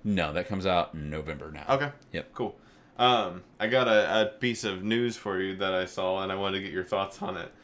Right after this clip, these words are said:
Speaker 1: Okay.
Speaker 2: So I guess that parents are now hiring coaches for their kids to, to be better at Fortnite. So,
Speaker 1: Okay.
Speaker 2: so they're getting video game tutors.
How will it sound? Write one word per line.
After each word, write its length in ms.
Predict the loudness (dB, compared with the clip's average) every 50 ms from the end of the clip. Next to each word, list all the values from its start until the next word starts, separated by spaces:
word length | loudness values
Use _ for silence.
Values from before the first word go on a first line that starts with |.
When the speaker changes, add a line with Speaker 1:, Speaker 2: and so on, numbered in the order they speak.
| -8 -6
Speaker 1:
Okay. 260 | -2 0 0 0 0 -2
Speaker 2:
So 420 | -6 -2 6 8 8 8 8 4 2
I 180 | 0 -2 0
guess 400 | 2 2 2 2 0 -2 -6 -8
that 460 | -4 -2 0 0 2 2 0 0 -2 -6 -14 -18 -20 -20 -20 -20 -20 -14 0
parents 440 | 2 2 4 4 2 0 -2 -2 -2
are 80 | -2
now 340 | 0 2 2 2 2 2 0 0
hiring 640 | 0 0 0 2 0 0 -2 -2 -2 -4 -6 -6 -10
coaches 840 | -2 0 2 2 2 0 -2 -2 0 0 0 -2 -4 -6 -8 -10 -12 -14 -20 -20 -20 -20 -12
for 160 | -4 0 0 2
their 160 | 2 2 0
kids 420 | -2 -2 -2 0 0 -2 -4 -8 -6
to, 340 | -2 0 2 2 2 0 -4 -8 -12 -14 -20 -20 -20 -20 -20 -18 -12
to 120 | -10 -10 -6
be 180 | -2 -2 -2
better 320 | 0 0 0 2 2 0 -2
at 140 | -4 -6
Fortnite. 840 | -10 -4 -2 -2 -2 -2 -4 -4 -4 -4 -4 -8 -10 -14 -18 -18 -20 -20 -20 _ -20 _ -20 -20 -20 -20 -20 -20 -20 -20 -20 _ _ -10 -8
So, 140 | -6 0 0
Speaker 1:
Okay. 160 | 0 0 0 -4 -10 -16 -18
Speaker 2:
so 260 | -8 0 2 2 2
they're 160 | 4 0 0 2
getting 340 | 2 2 2 2 -2 -4
video 320 | 0 2 2 4 4 2 2
game 300 | 0 -4 -4 -4 -6 -10
tutors. 680 | -8 -6 -4 -4 -4 -4 -6 -8 -8 -10 -14 -16 -18